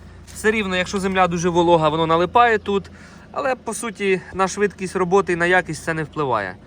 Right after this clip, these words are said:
Просто воно так, як є, так і є. Одним словом, маркетинговий хід. Поставимо текрони і буде все красиво. Але ж нам головне, щоб була розкладка зерна,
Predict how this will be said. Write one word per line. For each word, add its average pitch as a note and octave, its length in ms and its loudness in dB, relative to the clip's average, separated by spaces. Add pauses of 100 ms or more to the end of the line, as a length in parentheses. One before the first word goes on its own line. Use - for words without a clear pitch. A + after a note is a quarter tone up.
(340)
Просто A#3 360 -2
воно E3 240 -2
так, E3 220 -2
як E3 180 -4
є, F#3+ 120 0
так C#3 220 -8
і C#3 40 -8
є. A#2 240 -8 (720)
Одним E3 280 -2
словом, F#3 380 2 (180)
маркетинговий F3+ 800 0
хід. C3 260 -10 (300)
Поставимо F#3 480 0
текрони A3 580 0 (300)
і E3+ 80 -6
буде F#3 220 0
все F#3 200 -2
красиво. C3+ 580 -6 (340)
Але G3+ 240 4
ж F#3+ 60 -4
нам G3 160 0
головне, G3 340 2
щоб F3+ 180 -6
була F3+ 440 0
розкладка F3+ 600 -2
зерна, F#3+ 440 0